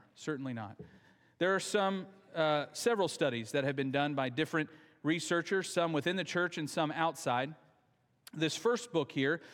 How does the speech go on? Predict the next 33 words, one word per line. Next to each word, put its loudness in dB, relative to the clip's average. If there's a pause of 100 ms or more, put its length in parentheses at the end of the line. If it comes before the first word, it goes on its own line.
(180)
is -12
called 0
You -2
Lost 0
Me. -2
It's -12
by 0
David 0
Kinnaman. -2
He's -4
one 0
of 0
the -2
major -2
researchers, -4
main -2
key -4
researchers -2
at -4
the -4
Barna 0
Group -4 (280)
that -6
does 0
a 0
lot 2
of, 0 (300)
uh, 0 (500)
Christianity-based 0
research. -6 (520)
Uh, 2
within 0
this, 0